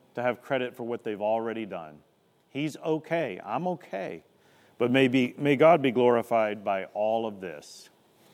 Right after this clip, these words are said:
Notice he says that God will supply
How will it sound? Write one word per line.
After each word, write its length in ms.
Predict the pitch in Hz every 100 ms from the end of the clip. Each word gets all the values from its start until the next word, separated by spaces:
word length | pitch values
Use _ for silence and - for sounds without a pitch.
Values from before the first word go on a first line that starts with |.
| _ _ - - _ _ - - - - _ _
Notice 320 | 160 208 254
he 80 | 214
says 240 | 202 196 151
that 120 | 170
God 220 | 156 170
will 100 | 170
supply 720 | - 143 160 165 160 160 147